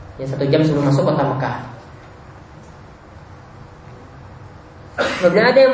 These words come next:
menyebut juga, eh, Lata itu adalah laki-laki yang dulu biasanya membuat adunan roti dan dibagi-bagikan untuk jamaah haji. Kemudian ketika dia mati,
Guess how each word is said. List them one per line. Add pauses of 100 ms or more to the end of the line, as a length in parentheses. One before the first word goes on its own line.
menyebut
juga, (800)
eh,
Lata
itu
adalah
laki-laki (160)
yang
dulu
biasanya
membuat
adunan
roti
dan
dibagi-bagikan
untuk
jamaah
haji. (2000)
Kemudian
ketika
dia
mati,